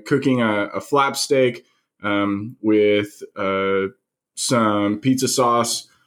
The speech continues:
on top of it with cheese and pepperoni and some olives. You can kinda do whatever you want. It's actually a very classic Brazilian, uh, way of cooking. Uh, and then I recently did,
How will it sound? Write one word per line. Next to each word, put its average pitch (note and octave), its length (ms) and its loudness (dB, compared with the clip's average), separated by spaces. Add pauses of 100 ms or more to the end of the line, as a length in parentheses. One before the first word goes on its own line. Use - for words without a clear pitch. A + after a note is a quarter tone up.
(120)
on A2 180 0
top A2+ 260 0
of G#2+ 100 0
it A2 160 4
with G2+ 180 -2
cheese G#2+ 460 0
and G2+ 180 -6
pepperoni G2+ 600 -2
and G2 140 -6
some G2+ 240 -6
olives. G2 460 -2
You F#2+ 60 -8
can F#2+ 300 -8 (280)
kinda F2+ 340 -6 (640)
do A2+ 120 4
whatever A2+ 300 4
you G#2 140 4
want. G#2 260 2
It's G2+ 120 -2
actually G#2 320 0
a F#2+ 40 0
very G2 280 0 (180)
classic G2 580 -4
Brazilian, G2 580 -2 (500)
uh, F#2 480 0 (300)
way A2 300 4
of G2 160 -2
cooking. A#3 520 -2 (400)
Uh, G#2 420 0
and B2 140 2
then C3 320 2
I G#2+ 120 -2
recently C3+ 560 0
did, A2+ 480 2